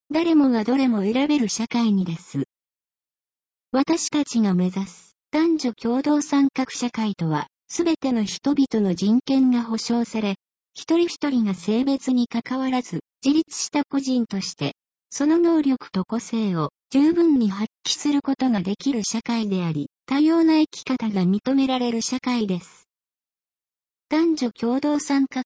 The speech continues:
パネル展。時、六月二十四日、月曜日から、二十八日、金曜日。ところ、市役所、一階ロビー。イラスト、説明。内閣府、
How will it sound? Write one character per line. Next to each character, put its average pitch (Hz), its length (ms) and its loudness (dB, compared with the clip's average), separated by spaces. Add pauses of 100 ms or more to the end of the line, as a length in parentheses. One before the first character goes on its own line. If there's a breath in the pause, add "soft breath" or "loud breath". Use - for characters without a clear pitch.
(160)
パ 233 100 -2
ネ 226 140 2
ル 220 100 -2
展。 165 260 -6 (380)
時、 247 400 -2 (180)
六 285 300 2
月 320 300 2
二 302 160 4
十 269 240 0
四 185 220 0 (160)
日、 175 180 -2 (220)
月 262 320 0
曜 311 220 2
日 226 120 -2
か 190 160 -6
ら、 160 180 -2 (180)
二 302 160 6
十 302 220 0
八 214 340 -6
日、 220 400 -2 (160)
金 285 300 4
曜 302 180 2
日。 175 160 -2 (380)
と 220 140 0
こ 254 140 -2
ろ、 233 140 2 (220)
市 262 200 0
役 294 220 -2
所、 165 320 -4
一 247 120 0 (140)
階 320 240 2
ロ 294 100 2
ビ 220 260 2 (840)
ー。 233 60 2
イ 262 60 4
ラ 285 140 2
ス - 140 -20
ト、 254 200 -2 (180)
説 269 340 0
明。 285 360 4 (440)
内 254 220 2
閣 - 280 -2
府、 - 180 -10